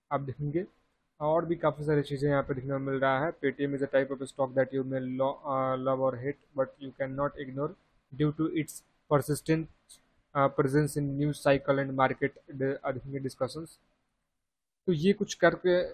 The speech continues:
मतलब, कह सकते हो कि न्यूज़ में मेंशन किया गया है सपोर्ट, रेजिस्टेंस और जो भी यहाँ पे निकल के आते हुए दिख रहा है। अब इसके ऊपर बेस करके आपका ओपिनियन क्या है, प्लीज नीचे कमेंट में जरूर बताइएगा।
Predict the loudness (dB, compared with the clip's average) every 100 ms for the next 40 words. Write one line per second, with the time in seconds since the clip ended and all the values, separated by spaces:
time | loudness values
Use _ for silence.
0 | -4 0 0 2 2 0 0 0 2 2
1 | 2 2 0 0 -2 -2 0 4 4 2
2 | -4 -2 -4 -4 -16 -10 -6 -4 -4 -4
3 | -2 0 -2 -2 -4 -4 -4 -8 -6 -8
4 | -8 -4 -2 -2 -2 0 0 2 -2 -2
5 | -4 0 0 2 -2 -2 -12 -6 -6 -4
6 | -6 -8 -6 -6 -6 -10 -8 -8 -6 -8
7 | -6 -4 -6 -6 -12